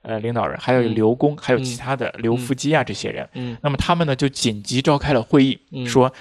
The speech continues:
Speaker 1: 既然名单陷入了清政府的手中，那怎么办？
Speaker 2: 嗯。
Speaker 1: 我们就把这个起义中提前，所以说他们就临时决定要在当天晚上午夜当中发动起义。
Speaker 2: 哦。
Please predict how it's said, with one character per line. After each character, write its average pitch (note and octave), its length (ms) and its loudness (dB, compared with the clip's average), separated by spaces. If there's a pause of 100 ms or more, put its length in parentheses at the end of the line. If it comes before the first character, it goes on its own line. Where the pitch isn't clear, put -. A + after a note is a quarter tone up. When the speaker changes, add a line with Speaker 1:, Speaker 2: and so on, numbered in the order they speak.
(140)
Speaker 1:
既 - 140 0
然 C3 160 4
名 A#2+ 240 -6
单 C3 180 2
陷 E3 240 2
入 C3 120 -2
了 A2+ 80 0
清 - 180 -10
政 D3 160 -2
府 - 80 -18
的 A2+ 100 -4
手 - 200 -10
中， A#2+ 240 -8
那 B2+ 100 0
怎 A#2+ 100 -4
么 G#2+ 120 -10
办？ A#2 120 2
Speaker 2:
嗯。 - 260 -18
Speaker 1:
我 A#2+ 120 0
们 A2+ 160 -4
就 B2 220 2 (120)
把 G#2 140 -4
这 B2 80 2
个 C3+ 60 2
起 C#3 280 -6
义 C3+ 60 0
中 C3 180 -6
提 D3+ 220 -6
前， B2+ 320 -6
所 C#3 160 -2
以 C3 40 0
说 B2 120 -4
他 - 140 -6
们 B2+ 120 -4
就 A#2+ 140 -4
临 A#2+ 180 -4
时 C3+ 160 -4
决 A#2+ 160 -2
定 B2 180 -6
要 A#2 120 0
在 A2+ 220 -2
当 D3+ 260 -2
天 D3+ 240 -2
晚 F2+ 180 0
上 A#2+ 220 -2
午 A2 240 -8
夜 D3+ 180 2
当 A#2 220 -2
中 A2+ 180 -6 (200)
发 A2+ 200 -4
动 G#2+ 160 -8
起 - 200 -16
义。 - 180 -16 (300)
Speaker 2:
哦。 G#2+ 680 -2